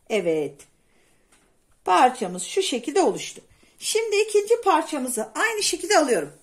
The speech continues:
Bakın aynı şekilde ikinci parçamı alıyorum elime. Aynı şekilde düzünü,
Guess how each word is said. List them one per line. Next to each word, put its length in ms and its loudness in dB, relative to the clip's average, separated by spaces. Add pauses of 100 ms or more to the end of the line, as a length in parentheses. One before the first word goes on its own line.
Bakın 200 -12 (220)
aynı 440 -2
şekilde 440 -6
ikinci 280 -8
parçamı 460 -2
alıyorum 580 0 (280)
elime. 520 -4 (1500)
Aynı 400 2
şekilde 580 -2
düzünü, 600 -2